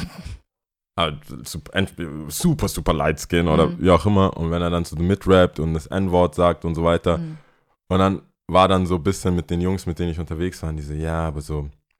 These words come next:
Speaker 2: so Puerto Ricans
Speaker 1: Mhm.
Speaker 2: sind ja auch, äh, die kriegen Pass oder so."
Speaker 1: Mhm.
Speaker 2: Und deswegen meinte ich so von, ob Türken, Griechen,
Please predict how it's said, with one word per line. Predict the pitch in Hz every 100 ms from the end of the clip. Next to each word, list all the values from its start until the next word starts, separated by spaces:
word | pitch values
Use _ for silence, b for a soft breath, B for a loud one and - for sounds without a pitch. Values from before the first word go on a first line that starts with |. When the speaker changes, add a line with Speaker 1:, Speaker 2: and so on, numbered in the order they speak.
| _
Speaker 2:
so | - -
Puerto | - 87 92
Ricans | 107 107 98 95 - -
Speaker 1:
Mhm. | 165 160 156 - _ _ -
Speaker 2:
sind | - 78 -
ja | 60
auch, | 50 - - _ _ _ _ -
äh, | - _ _
die | -
kriegen | - 80 73
Pass | 78 76 73 -
oder | 62
so." | -
Speaker 1:
Mhm. | 156 156 _ _
Speaker 2:
Und | - 87
deswegen | 85 98 92 78
meinte | 95 95 90
ich |
so | 95
von, | 85 90 85 b b b
ob | 95 - _ _ _ _ _ _ _ _ _
Türken, | 98 98 95
Griechen, | 80 95 95 92 90 87 78